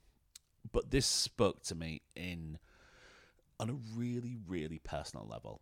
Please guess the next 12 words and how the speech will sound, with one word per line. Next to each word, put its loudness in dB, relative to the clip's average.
And 2
it -6
tells 4
me 6
how 10
much 4
I've 0
changed 4
as -2
a 2
person. 0
Because 2